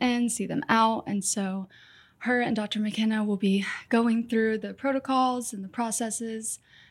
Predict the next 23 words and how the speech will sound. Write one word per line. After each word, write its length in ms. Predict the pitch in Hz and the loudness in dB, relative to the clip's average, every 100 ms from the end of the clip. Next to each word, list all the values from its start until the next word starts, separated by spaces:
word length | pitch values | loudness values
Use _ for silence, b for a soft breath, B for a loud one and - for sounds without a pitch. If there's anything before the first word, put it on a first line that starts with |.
| B | B
as 300 | 175 165 - | -6 -4 -4
me 160 | 208 208 | -4 -4
and 80 | |
Mike 260 | 208 208 - | -4 -6 -6
kind 220 | 208 208 | -6 -6
of 220 | 202 190 | -6 -8
lead 240 | 214 214 190 | -6 -6 -4
the 140 | 208 | -2
way 240 | 208 208 202 | -2 -2 -4
with 240 | 202 - | -8 -10
the 100 | 220 | -12
common 280 | - 208 202 | -8 -8 -8
questions 560 | 208 190 - 202 190 | -8 -6 -6 -6 -8
as 180 | 196 - | -8 -6
well. 340 | 202 - 208 - - | -6 -6 -8 -12 -10
So 420 | - 190 - 202 B B B B B | -6 -6 -6 -10 B B B B B
I'm 140 | 220 | -6
gonna 200 | 226 214 | -4 -2
let 240 | 214 208 233 | -2 -2 2
Mike 420 | 233 247 269 - | 2 2 -2 -4
introduce 420 | 240 226 233 226 | -8 -6 -6 -4
himself 640 | 254 247 - 247 247 277 - 233 | -2 -2 0 0 -2 -6 -8 -8
and 440 | 208 202 202 | -6 -8 -10